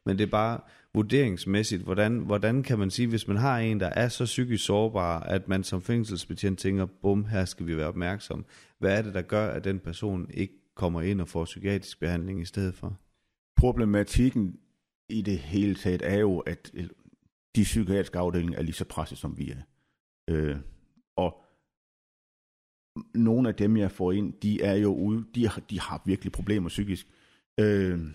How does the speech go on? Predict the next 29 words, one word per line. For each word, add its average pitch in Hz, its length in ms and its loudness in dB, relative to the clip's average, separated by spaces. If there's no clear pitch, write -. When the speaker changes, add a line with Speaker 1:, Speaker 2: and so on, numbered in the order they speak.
Speaker 2:
hvor 107 220 2
de 113 180 2
måske 104 460 2
vil 92 260 2
være, 95 420 2
eller 98 160 2
de 120 180 0
vil 120 300 2
være 92 180 2
bedre 117 300 4
tjent 135 380 0
med 107 160 2
at 101 100 2
gå 110 140 2
rundt 107 240 2
på 110 100 -2
en 92 80 0
psykiatrisk 98 440 -4
afdeling, 98 580 2
i 104 60 2
stedet 104 280 0
for 107 140 2
at 92 60 2
være 95 100 2
låst 87 280 2
inde 101 160 2
på 107 100 0
en 104 80 0
celle. 90 340 -4